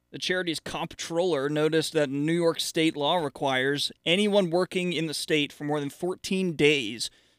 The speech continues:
to pay income tax. And there's no exception for coronavirus relief.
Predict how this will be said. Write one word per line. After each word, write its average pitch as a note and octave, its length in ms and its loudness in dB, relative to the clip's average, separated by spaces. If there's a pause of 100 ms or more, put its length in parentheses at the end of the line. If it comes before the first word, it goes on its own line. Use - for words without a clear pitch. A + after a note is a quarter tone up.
(100)
to D3 80 -10
pay D3+ 200 0
income D3 420 -2
tax. F#2+ 420 -8 (1400)
And D3 160 0
there's C#3+ 200 2
no D3+ 340 4
exception D3 760 -2
for C#3+ 200 -8
coronavirus C#3+ 880 -2
relief. A2+ 420 -16